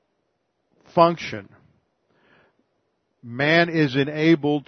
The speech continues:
to pull off his role as a representative of God. See, that's the other dimension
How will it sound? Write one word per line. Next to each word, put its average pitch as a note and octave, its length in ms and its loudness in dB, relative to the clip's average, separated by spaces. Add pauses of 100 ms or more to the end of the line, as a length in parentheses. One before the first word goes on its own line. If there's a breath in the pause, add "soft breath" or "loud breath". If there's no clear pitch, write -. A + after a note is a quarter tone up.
to C3+ 280 -4
pull E3 320 0
off D3 240 2
his F3 360 0
role B2+ 520 0
as C3+ 200 -6
a C3 140 -2
representative C3 1160 -4
of A2+ 200 -16
God. C3+ 360 -2
See, C#3+ 200 -6
that's D3+ 320 -2
the C#3+ 200 -6
other C#3+ 260 -2
dimension B2 720 -8